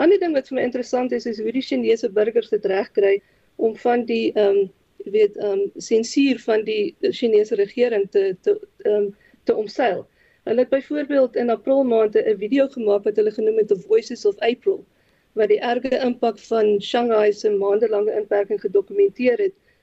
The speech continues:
in die inwoners se eie stemme. Nou, daai video het soos 'n veldbrand versprei, ehm, op sosiale media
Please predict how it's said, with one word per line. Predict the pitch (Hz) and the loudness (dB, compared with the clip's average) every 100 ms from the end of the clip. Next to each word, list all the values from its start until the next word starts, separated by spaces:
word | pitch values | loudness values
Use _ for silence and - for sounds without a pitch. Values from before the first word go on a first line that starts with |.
| - | -8
in | 214 | -4
die | 220 | 0
inwoners | 233 233 220 214 214 | 0 0 0 0 0
se | 208 | 0
eie | 202 196 | 2 2
stemme. | 190 - 262 196 175 _ _ _ _ _ - | 0 -2 0 0 -4 _ _ _ _ _ -2
Nou, | 208 | 0
daai | 208 269 | 2 0
video | 339 370 320 | 2 0 0
het | 277 | -4
soos | 269 254 | -6 -8
'n | 240 | -2
veldbrand | 262 269 247 226 220 | 0 0 0 -2 0
versprei, | 202 - - 247 185 214 - - | -4 -4 -2 0 0 -2 -6 -6
ehm, | 208 208 202 208 | -2 2 2 0
op | 220 214 | -2 -2
sosiale | 233 220 214 196 202 | -2 0 2 2 4
media | 202 240 208 190 | 2 2 2 0